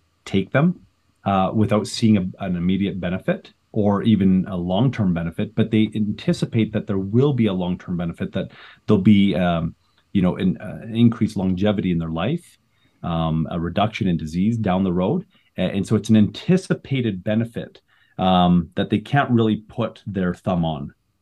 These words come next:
Uh, but that's, that's what multivitamins are, are seen as. Um, and so it's interesting because when you take the nutrition and you put it through the proper processes and you put it into the proper balance,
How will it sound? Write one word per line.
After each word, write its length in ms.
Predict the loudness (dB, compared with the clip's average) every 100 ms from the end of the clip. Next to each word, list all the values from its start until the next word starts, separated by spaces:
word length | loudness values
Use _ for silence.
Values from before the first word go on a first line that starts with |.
| _
Uh, 180 | -2 0
but 160 | 0 0
that's, 280 | 0 -2
that's 280 | -2 -2 0
what 220 | -2 -2
multivitamins 840 | -2 -4 -4 -4 -2 0 0 -2 -6 -8
are, 220 | -6 -4
are 140 | -6
seen 320 | -2 2 4
as. 340 | 2 -2 -14 -20 _ _ -20 _ _
Um, 320 | -2 2 4 4
and 240 | 4 4
so 240 | 4 2
it's 180 | 2 2
interesting 480 | 2 2 2 0 -2
because 300 | -2 -2 2
when 160 | 4 6
you 120 | 4
take 580 | -2 -4 -2 -4 -12 -18 -4
the 160 | 0
nutrition 800 | 2 2 0 -6 -6 -6 -6 -6 -4
and 120 | -4
you 80 | -4
put 320 | -6 -2 -2
it 100 | -2
through 140 | -4
the 80 | -4
proper 320 | -2 -2 -2
processes 800 | -4 -4 -4 -6 -8 -6 -6 -6 -4
and 180 | 0 0
you 80 |
put 120 | 0 0
it 80 |
into 100 | 0
the 60 | -2
proper 220 | -4 -2
balance, 380 | 2 2 0